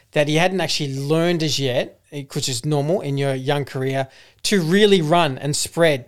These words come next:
A-, and they're trying to make sure that they develop all parts of his game. So they kind of said, "Look, we know who he is as an inside player, but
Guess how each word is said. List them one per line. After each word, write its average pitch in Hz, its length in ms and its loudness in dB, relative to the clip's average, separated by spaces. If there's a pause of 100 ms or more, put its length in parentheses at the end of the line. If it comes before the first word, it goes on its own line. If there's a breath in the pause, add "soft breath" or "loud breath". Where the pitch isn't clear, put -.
(180)
A-, - 40 -8
and 151 280 -2
they're 147 80 0
trying 170 340 0
to 175 240 2 (320 soft breath)
make 160 240 -2
sure 156 440 0
that 139 160 -4
they 147 160 0
develop 147 540 0 (140)
all 160 220 0
parts 151 360 -4
of 143 60 -8
his 131 160 -6
game. 139 320 -2
So 143 260 0
they 135 120 -2
kind 151 160 -4
of 147 60 -4
said, 143 180 -4
"Look, 147 160 -6
we 143 140 -4
know 165 220 0
who 165 120 0
he 160 140 0
is 254 240 0 (260 loud breath)
as 143 140 -2
an 156 60 0
inside 156 420 2
player, 151 400 2
but 143 280 -4